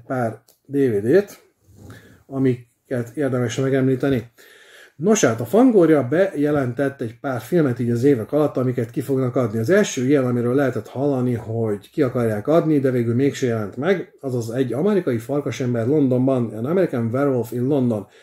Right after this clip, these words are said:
Ennek konkrétan már a borítóját is elkészítették, ezt fel is lehet egyébként lelni az interneten, meg itt mellettem is láthatjátok.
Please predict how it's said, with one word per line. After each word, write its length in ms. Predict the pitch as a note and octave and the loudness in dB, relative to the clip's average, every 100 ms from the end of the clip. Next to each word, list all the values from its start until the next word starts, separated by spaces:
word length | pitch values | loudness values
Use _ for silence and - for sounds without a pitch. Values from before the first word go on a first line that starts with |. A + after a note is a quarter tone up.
| _ | _
Ennek 240 | D3+ D3+ C3+ | -4 -2 0
konkrétan 640 | G#3+ A3+ E3 C#3 C#3 C3+ | 2 2 2 2 0 -2
már 380 | C3 C3 C3 B2 | 0 0 -2 -2
a 140 | B2 | -2
borítóját 560 | A#2+ F#3 D#3 C3 B2 A#2 | 2 2 2 0 -2 -4
is 120 | A#2+ | -4
elkészítették, 840 | C#3 C3 B2 G#2+ - B2 B2 B2 | -4 -2 -4 -8 -6 -8 -6 -6
ezt 260 | A#2 A2+ - C3 | -6 -10 -12 -2
fel 180 | F3 | 0
is 140 | C3+ - | 0 -2
lehet 320 | C3 A#2 - | -4 -4 -6
egyébként 360 | B2+ A#2 A#2+ A#2 | -8 -6 -4 -2
lelni 240 | C3+ B2 | 0 0
az 120 | G2+ | 0
interneten, 480 | D#3+ F3 C3+ B2+ A#2 | 0 0 -2 -2 -2
meg 120 | A#2 | -2
itt 100 | G#2 | -4
mellettem 460 | G#2 D3 D#3+ - C#3 | -4 -2 -2 -2 -4
is 120 | B2 | -2
láthatjátok. 880 | C#3 A#2+ B2+ C3+ B2 C3+ B2 - | -4 -4 -6 -4 -2 -2 -4 -8